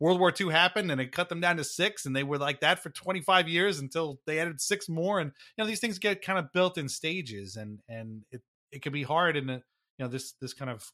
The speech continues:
current landscape to build in a stage 'cause people want the best right off, right out of the gate. And so I, again, I hope it works out. You know, I was watching that last year, I, last summer, I was watching that three on three league because they had a, a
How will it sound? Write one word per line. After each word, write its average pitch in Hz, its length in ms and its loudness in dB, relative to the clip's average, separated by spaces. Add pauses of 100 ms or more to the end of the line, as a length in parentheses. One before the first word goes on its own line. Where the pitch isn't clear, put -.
current 127 240 -8
landscape 120 460 -8
to 113 60 -18
build 147 340 4
in 135 60 0
a 127 40 -2
stage 156 320 0 (140)
'cause 107 120 -20
people 113 280 -14
want 113 280 -8 (480)
the 123 60 -18
best 127 280 -2
right 127 160 0
off, 117 240 -2
right 127 160 -4
out 120 140 -2
of - 20 -10
the 107 80 -12
gate. 131 240 -4
And 107 100 -18
so 113 200 -12
I, 104 80 -14
again, 110 240 -14
I 104 60 -16
hope 110 260 -16
it 107 100 -12
works 107 260 -12
out. 123 160 -4
You 156 80 -4
know, 151 80 2
I 147 120 6
was 143 120 0
watching 160 320 4
that 139 200 0 (300)
last 180 300 6
year, 156 140 2
I, 139 160 4
last 143 240 2
summer, 196 220 2
I 139 40 4
was 123 140 0
watching 143 320 2
that 131 180 -2
three 156 220 -6
on 139 140 0
three 175 440 -4 (460)
league 135 300 0
because 131 320 -4
they 135 140 0
had 131 260 2
a, 120 440 0 (320)
a 113 360 -6